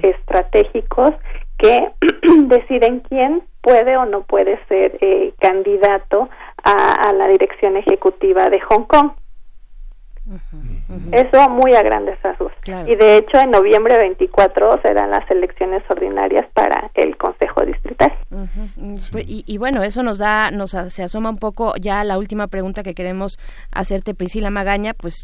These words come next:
Speaker 2: ¿hacia dónde mirar, eh, en ca-, en aras de una posible solución, ¿no? Aceptable para cada parte, para cada una de las partes.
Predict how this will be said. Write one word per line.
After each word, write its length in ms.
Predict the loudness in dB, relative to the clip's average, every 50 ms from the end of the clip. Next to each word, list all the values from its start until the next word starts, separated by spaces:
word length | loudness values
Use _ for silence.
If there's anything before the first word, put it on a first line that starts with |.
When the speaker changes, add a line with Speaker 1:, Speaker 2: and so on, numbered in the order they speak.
| -8
Speaker 2:
¿hacia 320 | -8 -8 -8 -6 -6 -6 -4
dónde 300 | -4 -4 -4 -4 -4 -4
mirar, 400 | -4 -2 -2 -2 -2 -2 -4 -8
eh, 320 | -10 -10 -10 -10 -10 -10 -12 -14 -16 -16 -18 -16 -12
en 160 | -10 -8 -6
ca-, 120 | -4 -4 -2
en 200 | -2 -2 -2 -2
aras 360 | 0 0 0 0 -2 -4 -6
de 120 | -4 -4 -4
una 320 | -4 -4 -4 -4 -4 -6
posible 360 | -6 -8 -10 -10 -8 -8 -10 -8
solución, 540 | -8 -8 -8 -8 -10 -8 -6 -6 -6 -6 -6
¿no? 200 | -8 -8 -8 -8
Aceptable 500 | -8 -8 -8 -10 -10 -8 -8 -8 -8 -8
para 180 | -8 -8 -10 -8
cada 220 | -8 -10 -10 -10
parte, 440 | -10 -12 -12 -14 -12 -12 -14 -14 -14 -14 -20 -20 -20 -14 -12
para 140 | -12 -8
cada 180 | -6 -6 -6 -4
una 140 | -4 -4 -4
de 60 | -4
las 180 | -6 -8 -10 -10
partes. 500 | -10 -10 -10 -12 -16 -20 -20 -20 -20